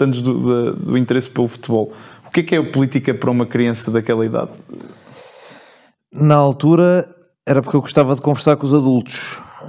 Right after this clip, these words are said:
Speaker 2: eu acho, e, e história era mais complicado. Até os, o meu primeiro interesse grande são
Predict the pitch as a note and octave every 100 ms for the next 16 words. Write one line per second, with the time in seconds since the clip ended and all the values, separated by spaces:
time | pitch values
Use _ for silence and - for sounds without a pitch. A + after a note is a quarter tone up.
0 | D3 - A2+ A#2 A2+ A2 - - C#3+ B2
1 | - _ B2+ C3 C3 C3 C3 C3 B2+ C3
2 | C3 B2+ B2+ A#2+ - _ _ _ _ _
3 | _ _ _ - G#2 - - A2 A2 A2+
4 | A2+ A#2 A#2 A2+ - A2+ A#2+ A2+ G#2 F#2+
5 | - A#2+ D3+ D3 D3 - A2+ A2+ A#2+ A#2+
6 | B2 B2 A#2+ B2 A#2+ A2+ A#2+ A2+ A2 -
7 | G2+ G#2+ A2+ C3 B2 B2 A#2 A2 A2